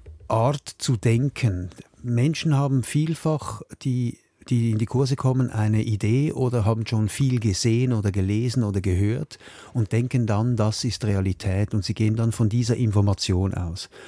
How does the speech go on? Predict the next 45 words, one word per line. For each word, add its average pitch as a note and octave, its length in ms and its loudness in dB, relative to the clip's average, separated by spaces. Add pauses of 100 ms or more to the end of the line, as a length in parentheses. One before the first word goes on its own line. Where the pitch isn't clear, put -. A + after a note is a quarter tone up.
(240)
Und A2 160 2
das B2 140 0
fällt A#2 200 2
mir G#2 280 0
auf, B2 160 0
dass - 160 -2
viele C3 260 0
Leute G#2+ 300 0
kommen B2 320 0
und A#2+ 80 -2
sagen, G#2+ 260 0 (300)
ja, A#2 120 2
sie A#2+ 200 0
wissen, B2+ 320 2
wie G#2+ 100 2
das G2 260 2
geht A#2 520 0
oder G2+ 240 2
wie G#2 100 2
das F#2+ 180 0
ist. - 580 -2 (280)
Und A#2+ 200 0
dann A#2+ 120 2
ist B2+ 140 0
es C#3 140 -2
aber D3 160 -2
dann D#3+ 240 0
doch D#3 220 0
nicht G#2+ 200 0
so, F2+ 160 0
weil F#2+ 180 0
wir A2+ 160 0 (160)
testen A2+ 380 0
ja B2 140 2
dann G2+ 180 0
verschiedene G#2+ 400 0
Sachen G#2 380 2
in A#2+ 160 2
der G2+ 120 2
Realität. G2+ 640 0
Also F#2 180 -2
sei G2 280 0
es G2+ 120 -2
zum G#2 100 0
Beispiel G2 440 2